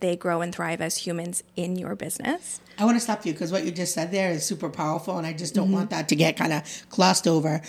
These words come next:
Speaker 2: So putting the right people in the right seats. So I think that that is probably a struggle that many, uh, small business owners have, because guess who's in all the seats, guys? You, most of the time, right?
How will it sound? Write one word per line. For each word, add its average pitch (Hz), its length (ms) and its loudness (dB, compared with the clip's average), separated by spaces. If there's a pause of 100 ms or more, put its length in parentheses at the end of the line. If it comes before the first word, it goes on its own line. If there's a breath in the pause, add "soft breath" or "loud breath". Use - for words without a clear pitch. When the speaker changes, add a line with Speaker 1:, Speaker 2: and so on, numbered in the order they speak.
(160 loud breath)
Speaker 2:
So 185 520 6 (180)
putting 277 380 8
the 285 120 2
right 202 240 -2
people 180 380 -8
in 170 220 -10
the 165 120 -8
right 160 280 -10
seats. - 600 -8 (840 loud breath)
So 208 320 4
I 190 160 0
think 254 180 4
that 190 160 -2
that 185 280 0
is 180 180 -4
probably 180 680 -2
a 170 100 -6
struggle 175 380 0
that - 260 0
many, 170 800 -4
uh, - 240 -10
small 170 240 -6
business 160 340 -4
owners 160 240 -6
have, 220 360 2
because 165 360 -6 (340 soft breath)
guess 233 220 4
who's 240 160 6
in 220 80 6
all 214 160 6
the 180 80 -2
seats, - 360 0
guys? - 520 -8 (400)
You, 185 580 10
most 196 400 2
of 165 60 -8
the 214 80 -2
time, 156 240 -2
right? 175 300 -4